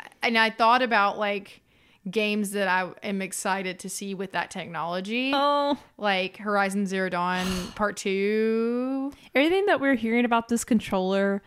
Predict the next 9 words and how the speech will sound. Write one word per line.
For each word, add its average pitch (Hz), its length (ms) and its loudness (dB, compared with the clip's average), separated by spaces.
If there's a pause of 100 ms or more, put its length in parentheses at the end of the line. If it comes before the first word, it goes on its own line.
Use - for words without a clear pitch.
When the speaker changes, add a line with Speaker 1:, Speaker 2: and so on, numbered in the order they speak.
(140)
Speaker 2:
combined 202 800 4
with, 190 320 2
like, 185 400 -2 (340)
the 196 300 -2
performance 196 800 2
that's, - 420 -2 (1000)
you 240 140 6
know, 214 160 6
'cause 202 260 2